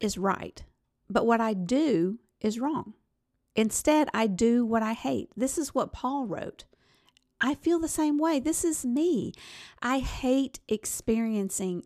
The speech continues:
envy, but I do. I hate giving in to envy, but I do.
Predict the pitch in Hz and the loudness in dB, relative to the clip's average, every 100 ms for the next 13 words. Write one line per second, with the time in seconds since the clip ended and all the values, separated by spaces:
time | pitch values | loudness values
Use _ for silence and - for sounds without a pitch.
0 | _ 180 185 180 - - - _ _ _ | _ -2 -2 -2 -6 -10 -16 _ _ _
1 | _ _ - 180 185 180 175 233 - - | _ _ -6 -2 0 0 0 -2 -4 -12
2 | _ _ _ _ - - - _ - 220 | _ _ _ _ -20 -20 -20 _ -4 2
3 | 311 311 202 262 277 254 - 233 247 233 | 4 4 2 2 4 0 -2 0 0 0
4 | 214 147 - - _ _ 208 202 180 - | -2 -2 -4 -12 _ _ -2 -2 -2 -6
5 | - _ _ _ _ _ _ - 185 185 | -10 _ _ _ _ _ _ -4 -2 0
6 | 180 175 170 - | -2 -2 -4 -6